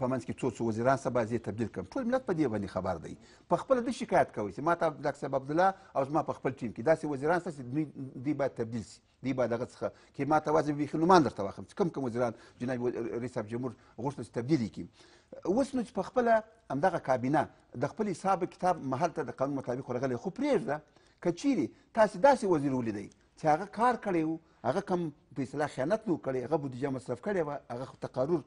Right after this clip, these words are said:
هغه د مکلفیتونه یې ټول سر ته د قانون اساسي مطابق نسبي، ټول خو هم نه، نسبي اکثریت، خپل مکلفیتونه اجرا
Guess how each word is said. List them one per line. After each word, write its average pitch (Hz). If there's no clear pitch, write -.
هغه 180
د 247
مکلفیتونه 175
یې 120
ټول 240
سر 190
ته 160
د 135
قانون 139
اساسي 131
مطابق 139
نسبي، 170
ټول 220
خو 240
هم 277
نه، 117
نسبي 180
اکثریت، 247
خپل 220
مکلفیتونه 165
اجرا 143